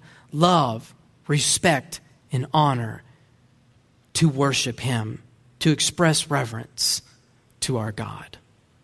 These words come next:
Amen? This time, we have an opportunity. Today is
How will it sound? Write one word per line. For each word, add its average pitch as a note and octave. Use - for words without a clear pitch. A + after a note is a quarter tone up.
Amen? D3
This F3
time, B2+
we E3
have F3
an D3
opportunity. D3
Today D#3
is -